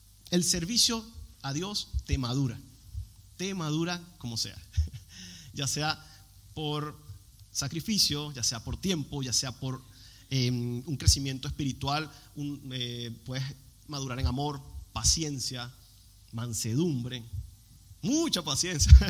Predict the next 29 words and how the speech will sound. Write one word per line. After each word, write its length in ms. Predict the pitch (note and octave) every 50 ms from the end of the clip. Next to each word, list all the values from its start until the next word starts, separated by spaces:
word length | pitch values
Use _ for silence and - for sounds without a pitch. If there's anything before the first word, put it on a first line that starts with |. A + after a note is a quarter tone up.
| -
<laughs> 220 | - - D#3 - -
Como 160 | E3 D#3 - - - D4 - -
los 120 | D3+ C#3
pastores 480 | - E3+ - - - F3 F#3 G3 F#3+ -
saben 300 | F#3+ F3+ F#3 F#3 F#3 F3 - - - F#3+
siempre 420 | - - E3+ F3 F3+ D#3 F3 F3+ D#3+
que, 160 | D#3+ D3 -
que 180 | C#3+ C#3+ C#3
bromeo 400 | B2+ C3+ C#3 C#3 C#3+ D#3 E3+ E3+
que 180 | D#3+ D3+ D3+ C#3+ - - - - - - -
mucha 360 | C3 D#3 A#3 C#4+ C4+ - B3
paciencia 400 | F#3+ F3+ E3 - F#3 F3+ - F#3+
tenemos, 320 | D#3 D#3+ D#3+ D#3+ E3 E3+ - - - - - - - -
los 160 | C#3+ C#3 C#3
que, 160 | - C#3 -
o 40 | B2
sea, 200 | - E3+ D3+ A#2
tenemos 260 | - B2+ D#3 G3+ G3
que 100 | - G3+
tener 240 | F3 E3 F3 F#3+ E3
como 180 | - C3 B2+
seres 180 | - C#3+ D3 E3+
humanos 280 | F3+ E3 E3 F3 F3+ F3+
en 80 | D3
forma 180 | D3 C#3 D3+ D3+
general, 300 | D#3 C#3 C#3 D3 B2+ -
pero 180 | - A#2+ A2+ G2
como 200 | - A#2 A#2 -
pastor, 460 | A#2+ A2 - - - F3 A3+ - -